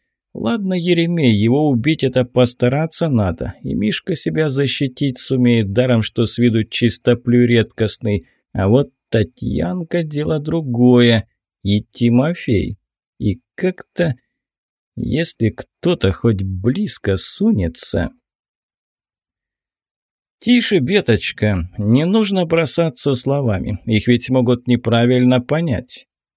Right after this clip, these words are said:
А вот ты новый гость, господин Светлый, или правильнее говорить,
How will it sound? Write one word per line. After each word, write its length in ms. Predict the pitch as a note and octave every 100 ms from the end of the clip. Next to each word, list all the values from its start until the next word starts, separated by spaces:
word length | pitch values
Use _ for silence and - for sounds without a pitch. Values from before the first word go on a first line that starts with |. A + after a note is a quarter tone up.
| _ _ _ _ -
А 160 | -
вот 220 | G#2 F#3 B3 _
ты 120 | A#3
новый 480 | A3 A#2 C3+ D#3+ F3+
гость, 800 | C#3+ G2+ A2+ G#2 G2+ - - -
господин 800 | A#2 G2+ G#2 - - G#2 G#2+ A2+
Светлый, 840 | G#2+ - B2 C#3 A2 - A2 G2 _ _ -
или 240 | G#2+ G#2+
правильнее 720 | - - B2+ C#3 C3+ B2 A#2+ A2+
говорить, 400 | A#2 A#2 A#2+